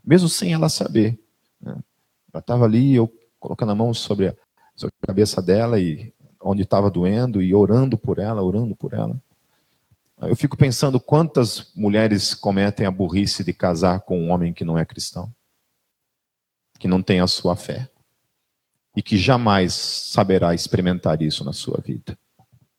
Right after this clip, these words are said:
O que é um homem de Deus orando por ela? Ou o contrário.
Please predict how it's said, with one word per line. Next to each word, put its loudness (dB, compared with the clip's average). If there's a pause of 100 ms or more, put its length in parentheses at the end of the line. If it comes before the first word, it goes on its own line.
(180)
O 0
que 4
é 6
um 2
homem 4
de 0
Deus 2
orando -2
por -12
ela? -10 (2250)
Ou 6
o 2
contrário. -4